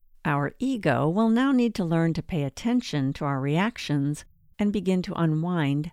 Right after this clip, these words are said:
our inner distortions. We must find our mistaken beliefs and reorient our thinking. We must also release our pent-up feelings of old, unfelt pain so warmer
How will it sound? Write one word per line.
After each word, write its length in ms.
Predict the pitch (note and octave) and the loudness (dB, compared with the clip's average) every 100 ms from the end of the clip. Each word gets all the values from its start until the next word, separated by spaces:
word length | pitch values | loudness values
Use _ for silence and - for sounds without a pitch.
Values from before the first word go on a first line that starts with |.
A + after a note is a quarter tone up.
| _ | _
our 240 | F3 D#3 D3+ | -6 -4 -4
inner 260 | E3 D3+ C3 | -2 -2 -2
distortions. 960 | C#3 - - D3 - A#2 - F3+ - - _ _ _ _ _ _ - | -6 -10 -6 -6 -6 -8 -8 -10 -16 -20 _ _ _ _ _ _ 0
We 100 | D#3 | 0
must 240 | E3+ - | 0 -4
find 420 | - A3+ A#3+ B3 - | -4 0 2 2 2
our 160 | E3+ | 2
mistaken 560 | D#3+ D3+ - C#3+ - D#3+ | 2 -2 -2 -4 -2 -4
beliefs 640 | E3 G#3+ C4 - - - - | 0 0 0 -4 -12 -16 -4
and 160 | D#3 C#3 | -2 0
reorient 720 | D3+ D3 F#3 G3+ D#3+ C3 C3+ - | -2 -2 -2 0 0 0 -2 -4
our 140 | D3+ | -4
thinking. 580 | D3+ F3+ F3 - A#2 - - - _ _ - | -2 -4 -4 -6 -8 -10 -16 -20 _ _ -4
We 140 | F3+ | 0
must 240 | G3 G3+ - | 0 -2 -4
also 400 | G3+ A3 - A3 | -2 -2 -2 -2
release 680 | F#3+ D#3+ C#3+ F#3 D#3+ - - - | 0 0 0 0 -2 -4 -10 -6
our 180 | C#3+ C#3 | -6 -6
pent-up 460 | - A3 B3+ B3 | -4 -4 -2 -6
feelings 560 | - D#3 C#3+ C#3+ D#3 D3+ | -4 -2 0 0 0 -2
of 140 | C3 - | -6 -4
old, 460 | D#3 E3+ F#3+ G3+ G3+ _ - | -2 0 0 -2 -6 _ -6
unfelt 520 | D3 F3+ - F3+ - - | -4 -2 -2 -4 -4 -8
pain 480 | - F#3+ B2 D3+ E3+ _ _ | -6 -2 -2 -4 -8 _ _
so 280 | - - F3+ | -18 -4 -4
warmer 500 | E3 F3+ A3 F#3 C3+ | -2 0 0 0 -2